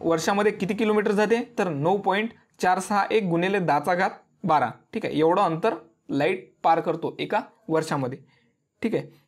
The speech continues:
आता बघा, मग आता, अ, जर तुम्ही, अ,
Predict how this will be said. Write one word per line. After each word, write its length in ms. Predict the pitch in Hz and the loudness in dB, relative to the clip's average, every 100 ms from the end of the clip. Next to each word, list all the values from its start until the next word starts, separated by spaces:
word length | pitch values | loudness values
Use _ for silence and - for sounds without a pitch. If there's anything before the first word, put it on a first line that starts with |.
| - | -6
आता 140 | 180 | -2
बघा, 160 | 208 208 233 _ _ _ _ _ _ _ _ - | 0 -2 -4 _ _ _ _ _ _ _ _ -6
मग 120 | 208 | -2
आता, 180 | 226 262 269 _ - | 0 0 -4 _ -4
अ, 120 | 165 | -2
जर 180 | 165 214 | 0 0
तुम्ही, 340 | 226 233 254 | 0 0 2
अ, 420 | - 170 165 165 | 2 2 2 2